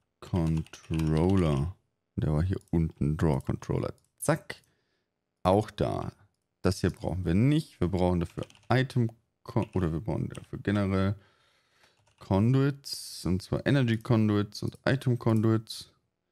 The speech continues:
Energy Conduits brauchen wir noch ein paar mehr, denke ich mal. Ja, so ein Stack ist ganz gut. Dann brauchen wir noch Iron. Und Ender Pearls. So,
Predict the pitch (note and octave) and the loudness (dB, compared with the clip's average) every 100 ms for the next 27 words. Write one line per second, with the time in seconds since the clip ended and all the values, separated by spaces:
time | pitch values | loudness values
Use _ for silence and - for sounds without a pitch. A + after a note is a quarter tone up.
0 | _ _ _ _ _ - F#2+ F#2 F#2+ - | _ _ _ _ _ 0 2 2 -2 0
1 | F2 E2+ - - - E2 D#2+ D#2+ - - | 2 2 -2 -6 0 2 2 0 -2 -2
2 | D#2+ F#2 A#2+ C#3 C#3 C3+ C3+ - _ _ | 0 2 4 4 4 2 0 -8 _ _
3 | - A2 A#2+ A2+ - A2 A2 G#2+ A2 A2+ | -2 -2 0 -2 0 2 2 2 0 -2
4 | _ _ _ _ _ _ _ _ _ _ | _ _ _ _ _ _ _ _ _ _
5 | _ _ F#2+ F2 E2 D#2+ - C#3+ C#3+ A2+ | _ _ -2 0 -2 -4 -2 -2 0 -2
6 | - G#2 - - G#2 G#2 G#2 - _ _ | 0 -2 -2 -2 0 2 -2 -10 _ _
7 | _ _ - F2 E2 E2+ F2+ F2+ E2 - | _ _ -4 -4 0 0 0 0 0 -4
8 | - - - - _ - E2+ D#2+ F2 G2+ | -12 -20 -20 -20 _ -4 -2 0 0 0
9 | D#3+ - _ _ _ _ _ _ _ _ | 0 -2 _ _ _ _ _ _ _ _
10 | _ _ _ _ _ _ _ _ _ _ | _ _ _ _ _ _ _ _ _ _
11 | - G2 G2 G2 G2 G2 - - _ A2+ | 0 2 4 4 2 -2 -10 -20 _ 2
12 | B2+ E2+ - - D#2+ F#2 C3 - - _ | 2 2 0 -2 0 0 -4 -8 -20 _
13 | _ _ _ _ _ _ _ _ _ _ | _ _ _ _ _ _ _ _ _ _
14 | _ _ _ _ _ _ _ _ _ _ | _ _ _ _ _ _ _ _ _ _
15 | _ _ _ _ _ _ _ _ - | _ _ _ _ _ _ _ _ -8